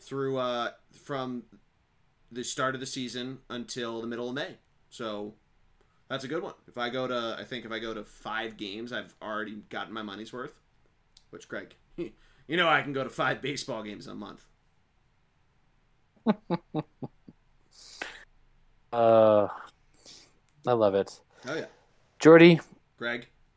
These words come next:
Speaker 2: It would be, uh, it wouldn't be you and I if we didn't talk about little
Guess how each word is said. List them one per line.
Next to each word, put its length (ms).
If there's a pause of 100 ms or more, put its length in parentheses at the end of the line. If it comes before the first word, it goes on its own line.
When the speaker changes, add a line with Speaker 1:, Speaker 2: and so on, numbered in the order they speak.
(380)
Speaker 2:
It 60
would 260
be, 600 (1400)
uh, 640 (920)
it 100
wouldn't 300
be 180
you 120
and 100
I 180
if 120
we 80
didn't 240
talk 280
about 480 (2500)
little 720